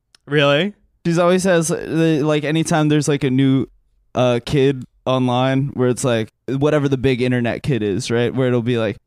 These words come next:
Speaker 2: "Oh, this f-, five-year-old breakdancer," or whatever. But
Speaker 1: Or, like, Damn
Speaker 2: apparently
Speaker 1: Daniel
Speaker 2: be-
Speaker 1: went on there.
Speaker 2: Damn Daniel went on Ellen, which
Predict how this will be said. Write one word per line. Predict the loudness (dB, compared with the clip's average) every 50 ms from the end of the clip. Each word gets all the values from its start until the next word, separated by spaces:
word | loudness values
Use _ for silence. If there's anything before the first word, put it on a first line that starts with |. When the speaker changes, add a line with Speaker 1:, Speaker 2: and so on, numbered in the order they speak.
| _ _ _ _ 0
Speaker 2:
"Oh, | 2 2 4 2 2
this | 2 2 0 0 0 -2 -4 -6
f-, | -10 -12 -6 -2
five-year-old | -2 0 0 0 0 0 2 2 2 2 0 0 -2 -4
breakdancer," | -2 -2 -2 -4 -6 -4 -4 -2 -2 -2 -2 -2 -2 -2
or | 0 0 0
whatever. | 0 0 -2 -4 -4 -4 -6 -6 -6 -8 _ _ _ _ _ _ _ _
But | -4 -2 -2 -2 -2 -4 -6 -10 -6
Speaker 1:
Or, | -2 0
like, | 2 2 0 0
Damn | 0 0 0 2
Speaker 2:
apparently | 2 2 4 4 4 2
Speaker 1:
Daniel | 2 2 2
Speaker 2:
be- | 0
Speaker 1:
went | 0 -2
on | -4 -4 -4
there. | -6 -8 -8 -10 -14 _ _ _ _ _ _ _ _ _ -4
Speaker 2:
Damn | -2 0 2 2
Daniel | 2 2 2 0 0 0 -2 -2
went | -2 -2 -2
on | -2 -2 -2
Ellen, | -2 -2 -2 -2 -2 -2 -2 -4 -6 -8 _ _ _ _ _ _ _ _ _
which | 0 0 0 0 -4